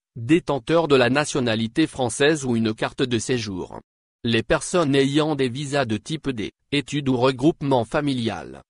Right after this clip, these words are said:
sont également concernées par ces vols. Mais attention ! Être détenteur de la nationalité française ou d'un visa type D ne suffira pas.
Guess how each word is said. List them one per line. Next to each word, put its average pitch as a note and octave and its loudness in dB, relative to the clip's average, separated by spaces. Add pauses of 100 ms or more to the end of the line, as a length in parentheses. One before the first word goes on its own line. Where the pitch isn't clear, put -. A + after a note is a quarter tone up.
(160)
sont B2 -2
également A#2+ 0
concernées A2+ -2
par A2 -2
ces A#2 -6
vols. D2 -10 (420)
Mais A#2+ 2
attention ! A2+ -4 (460)
Être C3+ 2
détenteur C3+ 0
de A2+ 2
la G2 2
nationalité C3 0
française A2+ -2
ou D3+ 2
d'un B2 2
visa B2+ -2
type A#2+ -4
D C3 0
ne A2+ 0
suffira C3+ -2
pas. - -8